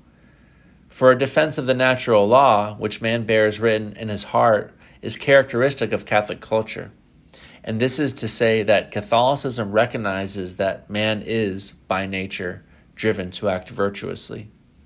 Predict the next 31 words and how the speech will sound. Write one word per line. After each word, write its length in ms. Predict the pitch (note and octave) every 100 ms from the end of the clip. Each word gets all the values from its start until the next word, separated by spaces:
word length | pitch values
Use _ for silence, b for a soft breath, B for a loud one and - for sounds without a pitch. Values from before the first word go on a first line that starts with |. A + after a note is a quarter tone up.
| _ _ B B B B B B B A2
But 240 | A2+ C3+
at 120 | C#3+
the 60 | D3
same 280 | - D3+ C#3
time, 400 | - D#3 E3 C#3
the 80 | A#2+
Church 340 | - D3+ D3
recognizes 840 | B2 - D3+ A#2 A2 A2 A2+ A2+
that 180 | A2+ -
it 80 | A2+
is 160 | A2 A2
necessary 520 | B2+ - G2+ A2+ G2+
to 100 | G2+
be 200 | A#2 A2
realistic. 760 | G#2 G2+ F#2 A2+ - - - _ b b b b b -
We 120 | B2
must 320 | A#2+ C3+ -
not 180 | D#3 D3+
forget 460 | C#3+ B2 C#3+ B2+ -
that 280 | G2 -
while 340 | G2+ A2+ A#2 A#2+
it 60 |
is 120 | A2+ -
true 320 | - E3 E3+
that 240 | A2+ -
nature 380 | A#2 C3+ - G#2+
prompts 440 | - A#2+ A#2+ A2+
man 400 | A2+ A2+ A#2 A2+ B B B
to 120 | -
virtuous 600 | G#2 A#2 A#2 A#2+ A2 G#2
activity, 720 | G2 F#2+ - C3+ A#2 F#2+ F#2+